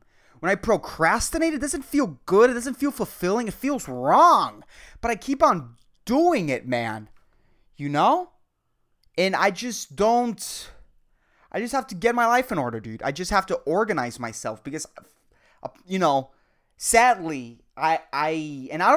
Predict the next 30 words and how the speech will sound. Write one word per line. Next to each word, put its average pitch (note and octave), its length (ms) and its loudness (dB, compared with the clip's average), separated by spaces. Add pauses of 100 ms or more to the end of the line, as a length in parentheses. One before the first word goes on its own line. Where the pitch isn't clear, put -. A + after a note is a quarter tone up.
(120)
and A3 100 2
I'm C#4+ 100 2
not D#4 140 2
sure D4+ 120 -4
if A#3+ 60 -6
this B3 120 -6
is G#3+ 100 -8
just C#3+ 220 -10
a C3 40 -8
human A#3+ 400 -6
thing A#3+ 300 -8
or G3+ 80 -2
if C#3 80 -8
this D#3+ 140 -14
is C3+ 80 -14
a B2 60 -4
me D#3 260 -8
thing, B2 400 -12 (280)
but F3+ 200 -8
sadly, G#3+ 560 0
I D#3 100 0
just D3+ 260 -6
can't D3 300 -6
freestyle, C3+ 960 -8
<laughs> - 60 -20
you F3+ 180 -4
know, E3+ 320 2 (240)
in D#3+ 140 -4
the D3 80 2
world. C3 460 0